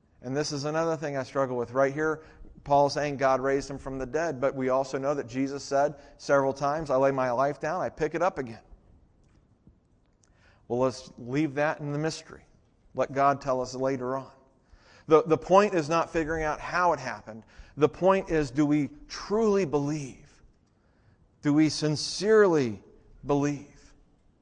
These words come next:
Not just in our minds, but in our hearts, that God raised Jesus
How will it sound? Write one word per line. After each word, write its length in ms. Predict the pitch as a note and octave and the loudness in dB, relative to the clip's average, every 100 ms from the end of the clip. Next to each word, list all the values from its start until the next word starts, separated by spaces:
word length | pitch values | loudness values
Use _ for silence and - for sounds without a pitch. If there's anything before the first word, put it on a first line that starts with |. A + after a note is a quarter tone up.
| _ _ _ _ _ _ | _ _ _ _ _ _
Not 220 | D#3+ F#3+ | 0 2
just 240 | E3+ G3 F#3+ | 2 0 0
in 100 | F3 | 0
our 140 | D#3 | 0
minds, 960 | D3 E3+ F3+ E3 B2 G#2+ G#2 G#2 - - _ _ _ _ _ _ _ - | 0 -2 -4 -6 -8 -10 -12 -16 -20 -20 _ _ _ _ _ _ _ -6
but 180 | C#3 C3+ | -2 0
in 140 | C3 | 0
our 140 | B2+ | -2
hearts, 420 | A#2+ C3+ A#2 - - | -2 -4 -6 -10 -10
that 240 | A#2+ - | -10 -8
God 380 | B2 C3 C3+ A#2+ | -8 -6 -6 -6
raised 500 | A#2+ B2 G#2+ G#2 - | -6 -6 -6 -12 -16
Jesus 600 | B2+ C3 B2 F#2 - | -10 -8 -10 -14 -20